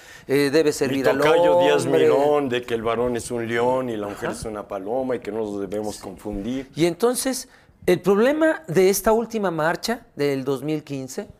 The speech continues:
Speaker 2: Era lo que nos decías.
Speaker 1: es que fueron alrededor de diez mil personas y la mitad mujeres.
Speaker 2: A pedir que las regresaran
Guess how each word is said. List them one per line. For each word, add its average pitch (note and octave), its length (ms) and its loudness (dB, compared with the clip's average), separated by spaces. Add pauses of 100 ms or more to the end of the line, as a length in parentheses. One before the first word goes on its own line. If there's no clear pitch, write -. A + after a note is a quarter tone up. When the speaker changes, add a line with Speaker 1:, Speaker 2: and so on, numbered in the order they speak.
Speaker 2:
Era B2 160 -6
lo A#2+ 100 -8
que - 100 -10
nos G2 160 -10
decías. - 340 -20 (120)
Speaker 1:
es G3+ 260 2
que F#3+ 640 2 (280)
fueron C4+ 400 0
alrededor F#3 460 0
de F#3 140 0
diez D3+ 320 -2
mil B3 320 -4
personas - 840 -6 (360)
y F3 80 2
la E3+ 120 4
mitad E3+ 360 -2
mujeres. F3 600 -8 (640)
Speaker 2:
A A#2 140 -2
pedir C3 320 -2
que D3+ 100 0
las B2 200 0
regresaran A2+ 480 0